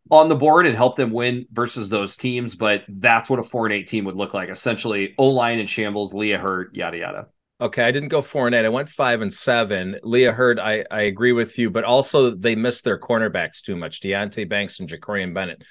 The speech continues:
Speaker 2: So that hurts the defense too much. But when I look down the schedule, Towson, Charlotte, Michigan State,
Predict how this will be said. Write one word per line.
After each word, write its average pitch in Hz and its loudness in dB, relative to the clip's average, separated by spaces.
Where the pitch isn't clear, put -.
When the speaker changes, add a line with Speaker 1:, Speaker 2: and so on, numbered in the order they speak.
Speaker 2:
So - -2
that 98 0
hurts 110 -4
the - -10
defense 101 -6
too - -6
much. 98 -4
But 135 2
when 151 2
I 165 4
look 190 0
down 214 2
the 139 0
schedule, 139 0
Towson, 127 0
Charlotte, 110 4
Michigan 143 0
State, 110 0